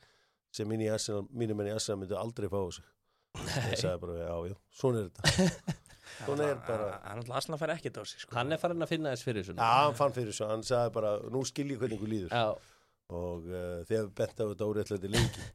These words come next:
Speaker 2: <laughs> En ég meina, sem, þegar horfðir á þetta í gær, bara í
Speaker 1: Já.
Speaker 2: fyrsta sinn, hugsaðir ekki, ja, „hundrað prósent víti“?
Speaker 1: Jó, ég held ég, já, ég bjóst bara við að heyra hljóðið.
Speaker 2: Já.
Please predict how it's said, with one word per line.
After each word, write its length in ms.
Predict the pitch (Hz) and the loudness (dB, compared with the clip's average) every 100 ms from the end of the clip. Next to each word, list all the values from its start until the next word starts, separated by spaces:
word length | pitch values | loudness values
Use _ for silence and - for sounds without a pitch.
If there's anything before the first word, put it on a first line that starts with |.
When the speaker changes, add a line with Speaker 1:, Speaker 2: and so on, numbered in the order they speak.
| - | -16
Speaker 2:
<laughs> 280 | - - 120 | -20 -8 4
En 120 | 123 | 4
ég 60 | 147 | 4
meina, 140 | 147 | 0
sem, 240 | 143 185 185 | 4 6 6
þegar 300 | - 170 156 | 4 2 4
horfðir 280 | 185 196 185 | 4 4 4
á 60 | |
þetta 140 | 190 170 | 4 2
í 60 | |
gær, 240 | 160 98 - - | 2 0 -2 -6
bara 120 | - | -2
í 60 | 131 | 0
Speaker 1:
Já. 40 | |
Speaker 2:
fyrsta 180 | 185 170 | 0 -2
sinn, 220 | - 113 - - - - | -4 -4 -6 -20 -18 -6
hugsaðir 400 | 156 156 - 170 151 | -2 0 2 2 0
ekki, 180 | 123 98 | -2 0
ja, 140 | 117 - 120 | -2 -2 -6
„hundrað 320 | 139 127 110 | -6 -8 -12
prósent 160 | - | -10
víti“? 200 | 87 - - _ - - _ _ _ _ _ _ _ _ _ _ _ - | -10 -12 -20 _ -14 -14 _ _ _ _ _ _ _ _ _ _ _ 4
Speaker 1:
Jó, 140 | 127 180 208 | 6 6 6
ég 180 | 170 175 | 4 6
held 220 | 165 165 | 6 4
ég, 160 | 170 165 165 | 2 2 4
já, 140 | 160 160 160 - | 6 6 4 2
ég 100 | 156 | -2
bjóst 280 | 143 190 - | 0 0 2
bara 160 | 185 156 | 4 6
við 80 | 156 | 8
að 140 | 147 | 8
heyra 200 | 151 156 131 | 6 4 2
hljóðið. 300 | 131 95 - - | 0 0 -6 2
Speaker 2:
Já. 80 | 127 | 4